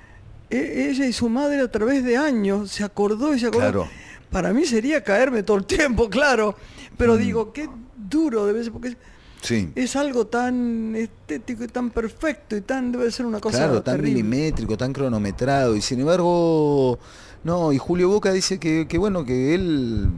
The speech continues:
Speaker 2: bueno, como todo el mundo, tuvo errores sobre el escenario, que en todo caso, bueno, se,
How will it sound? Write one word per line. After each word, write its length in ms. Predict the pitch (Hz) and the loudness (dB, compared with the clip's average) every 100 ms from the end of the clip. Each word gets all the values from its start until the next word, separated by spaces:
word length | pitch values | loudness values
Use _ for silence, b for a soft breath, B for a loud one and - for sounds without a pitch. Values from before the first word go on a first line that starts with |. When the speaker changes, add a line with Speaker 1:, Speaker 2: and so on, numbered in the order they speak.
| - | -2
Speaker 2:
bueno, 200 | 139 135 | -2 -2
como 220 | 80 82 | -4 -10
todo 180 | 80 104 | -4 -2
el 40 | 113 | 0
mundo, 480 | 139 147 170 185 131 - - - | 0 -2 0 -2 -2 -8 -20 -8
tuvo 260 | - 202 180 | -4 2 2
errores 340 | 175 180 170 | 4 2 2
sobre 220 | - 143 127 | 0 0 0
el 40 | |
escenario, 560 | 120 - 170 190 151 110 | 0 -2 -2 0 0 -2
que 80 | 117 | -2
en 80 | 117 | -2
todo 180 | 160 160 | 0 0
caso, 260 | 175 180 | -2 -2
bueno, 240 | 165 156 123 | -2 -2 -4
se, 260 | 113 113 | -2 -4